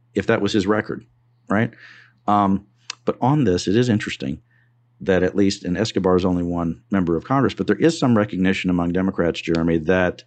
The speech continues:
the, it, it is an issue that they need to figure out how to talk about. And they can't just say that Republicans are being ridiculous about that or not talk about it at all. They need to recognize that there are issues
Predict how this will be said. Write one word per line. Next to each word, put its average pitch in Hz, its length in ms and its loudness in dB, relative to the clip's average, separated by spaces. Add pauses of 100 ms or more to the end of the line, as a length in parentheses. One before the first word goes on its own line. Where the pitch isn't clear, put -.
(100)
the, - 200 -2
it, 202 160 0
it 107 140 0
is 139 180 4
an 143 120 6
issue 101 320 2
that 87 140 -2
they 98 100 2
need 113 120 0
to 92 60 -6
figure 90 200 0
out 87 100 0
how 92 100 0
to 82 60 -4
talk 98 260 -2
about. 85 240 -2 (480)
And 98 100 0
they 92 100 2
can't - 340 -2
just 110 280 2
say 101 360 4
that 90 340 0 (460)
Republicans 95 880 0
are 85 600 -2 (340)
being 92 220 0
ridiculous 87 540 -2
about 85 300 -2
that 87 200 0
or 82 80 -2
not 85 220 -6
talk 82 200 -6
about 82 220 -4
it 85 100 -2
at 82 140 -2
all. 90 520 0 (280)
They 107 120 2
need 104 180 0
to 95 80 0
recognize 95 440 0
that 95 100 -4
there 117 120 4
are 147 220 4
issues 104 580 2